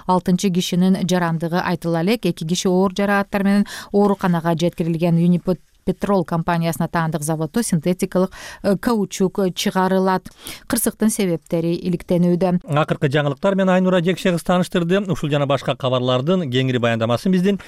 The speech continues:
Speaker 2: интернеттеги баракчабыздан да окуй аласыз. Дарегибиз Азаттык чекит орг. Сиз кечки Азаттыкты угуп жатасыз. Эми эртеңки аба ырай тууралуу учка айта кетели. Синоптиктердин кабарына караганда, түнкүсүн айрым жерлерде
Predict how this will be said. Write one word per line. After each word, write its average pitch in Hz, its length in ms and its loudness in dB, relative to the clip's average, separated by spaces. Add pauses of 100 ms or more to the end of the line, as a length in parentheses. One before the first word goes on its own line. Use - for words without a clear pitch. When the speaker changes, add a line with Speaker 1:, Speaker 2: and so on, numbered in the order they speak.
(220)
Speaker 2:
интернеттеги 180 480 2
баракчабыздан 165 560 0
да 156 100 2
окуй 156 240 2
аласыз. 151 640 2
Дарегибиз 120 720 0 (360)
Азаттык 139 720 0
чекит 135 540 -2
орг. 170 240 2
Сиз 147 220 -4
кечки 135 280 0
Азаттыкты 139 540 0
угуп 139 320 -2
жатасыз. 160 800 0
Эми 139 300 0 (400)
эртеңки 185 720 0
аба 170 240 2
ырай 190 140 2
тууралуу 175 320 0
учка 175 500 0
айта 180 260 0
кетели. 208 540 0
Синоптиктердин 185 480 -2
кабарына 180 280 2
караганда, 175 300 2
түнкүсүн 175 400 -2
айрым 170 300 2
жерлерде 160 400 2